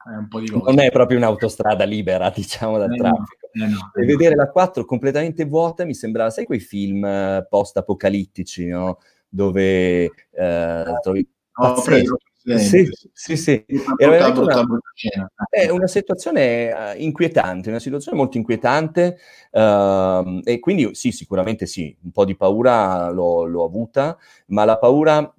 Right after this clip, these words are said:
Speaker 2: eh, è andata via subito nel momento in cui ho messo piede, eh, in, in rianimazione, perché io ho lavorato, appunto, il mio reparto era la rianimazione, appena ho messo piede in rianimazione è svanita, perché ha preso, il suo posto è stato preso dalla concentrazione, dalla,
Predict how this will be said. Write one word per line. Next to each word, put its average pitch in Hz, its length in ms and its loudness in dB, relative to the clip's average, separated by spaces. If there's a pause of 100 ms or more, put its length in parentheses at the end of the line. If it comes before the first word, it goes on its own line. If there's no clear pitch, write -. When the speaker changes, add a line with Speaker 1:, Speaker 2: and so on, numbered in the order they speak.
(120)
Speaker 2:
eh, 85 680 -4
è - 240 -12
andata 127 320 0
via 143 160 2
subito 113 480 -4
nel 98 100 -2
momento 117 320 -4
in 113 60 -6
cui 123 140 -2
ho 123 40 0
messo 120 300 -4
piede, 127 500 2 (400)
eh, 110 240 0
in, 117 480 4
in 117 180 0
rianimazione, 117 760 -2
perché 101 220 -4
io 98 100 2
ho - 20 2
lavorato, 87 540 0
appunto, 92 260 -10
il 87 60 -6
mio 90 80 -2
reparto 101 380 -2
era 90 120 0
la 85 120 2
rianimazione, 95 720 -4
appena 117 260 -4
ho - 40 -4
messo 113 220 -8
piede 117 220 -2
in 117 60 -2
rianimazione 120 600 -4
è 87 60 -4
svanita, 87 600 -4 (380)
perché 98 580 2
ha 92 80 2
preso, 107 260 -4
il 107 160 -6
suo 110 160 -6
posto 135 240 -2
è - 20 -8
stato 107 240 -4
preso 92 340 -6
dalla 87 500 -2
concentrazione, 98 960 -2
dalla, 85 380 -4